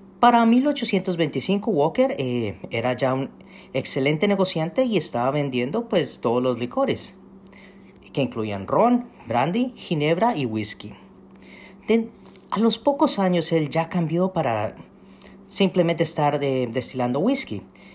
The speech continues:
y comenzó a mezclar whiskies de grano y de malta. Bueno, esto era, hasta ese momento seguía siendo ilegal en, eh, en Escocia. Entonces él vendía estas mezclas, eh,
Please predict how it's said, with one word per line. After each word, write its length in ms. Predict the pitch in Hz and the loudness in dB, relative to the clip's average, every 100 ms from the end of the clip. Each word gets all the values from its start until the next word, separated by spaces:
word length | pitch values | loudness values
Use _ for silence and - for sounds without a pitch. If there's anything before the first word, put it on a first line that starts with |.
| - | -4
y 80 | 190 | 0
comenzó 400 | 190 185 180 190 | 4 2 2 0
a 20 | |
mezclar 480 | 214 214 - 196 185 | 0 -2 -2 0 0
whiskies 460 | 165 160 - 147 | -2 -4 -4 -2
de 100 | 143 | -2
grano 540 | 123 127 151 202 269 269 - | 0 0 2 0 0 -4 -4
y 140 | 147 | -2
de 100 | 123 | 0
malta. 460 | 107 107 98 - - - - - - - - | 0 0 -2 -10 -16 -20 -20 -20 -20 -20 0
Bueno, 180 | 170 123 - - - - - | 2 2 -4 -20 -20 -20 -6
esto 260 | 139 - | -6 0
era, 240 | 139 151 151 147 127 - 127 | 2 4 4 0 -4 -4 -4
hasta 200 | - 123 | -2 -4
ese 100 | 147 | -2
momento 480 | 143 127 117 208 202 | 0 -2 -2 -6 -2
seguía 320 | 151 120 127 | -2 0 0
siendo 320 | - 139 139 | 0 -4 -2
ilegal 440 | 131 113 120 190 | -2 -2 0 0
en, 180 | 156 113 | 0 -2
eh, 220 | 113 104 - - - - | -6 -8 -12 -20 -18 -4
en 160 | 135 | -2
Escocia. 520 | 139 - 226 208 107 - - - | -2 -2 0 0 -2 -10 -20 -8
Entonces 360 | 156 196 180 | -2 0 2
él 100 | 208 | 0
vendía 340 | 196 190 185 185 | 2 0 2 0
estas 300 | 185 170 120 | 0 -4 -4
mezclas, 680 | 113 143 - 196 220 220 - | -4 -4 -4 0 0 0 -6
eh, 400 | 165 147 135 123 | -2 0 2 -2